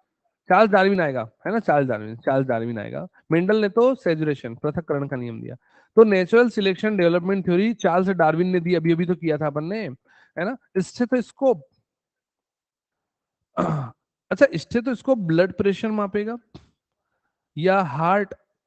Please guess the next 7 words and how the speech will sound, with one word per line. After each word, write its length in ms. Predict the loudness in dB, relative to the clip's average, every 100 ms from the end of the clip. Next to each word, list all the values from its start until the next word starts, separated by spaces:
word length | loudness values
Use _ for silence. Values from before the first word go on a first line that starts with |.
| _
हार्ट 400 | -8 -4 -2 -2
बीट 320 | -2 -2 -4
सुनने 420 | -8 -2 0 0
वाला 220 | 0 0 0
यंत्र 360 | -4 -6 -8
है, 200 | -8 -10 _ -20 _ _ _ _ _ _ -6 2
या 340 | 2 2